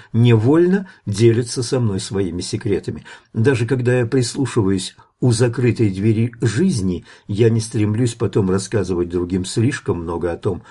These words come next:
что услышал. Я стараюсь быть благоразумным. Я буду называть этого человека своим другом,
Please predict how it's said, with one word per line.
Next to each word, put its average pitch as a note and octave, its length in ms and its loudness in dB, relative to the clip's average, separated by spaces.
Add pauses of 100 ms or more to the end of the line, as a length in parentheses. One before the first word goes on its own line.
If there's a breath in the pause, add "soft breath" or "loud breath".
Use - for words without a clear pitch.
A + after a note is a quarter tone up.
(140 loud breath)
что - 300 0
услышал. F#2+ 640 -4 (400 soft breath)
Я G#2+ 260 4
стараюсь A2+ 460 2
быть G#2+ 260 -2 (300 soft breath)
благоразумным. G2+ 1200 0 (800)
Я E3+ 240 4
буду G2+ 240 0
называть F#2 420 0
этого G2 260 -2
человека D#3+ 460 0
своим G#2+ 380 0
другом, E2+ 400 -4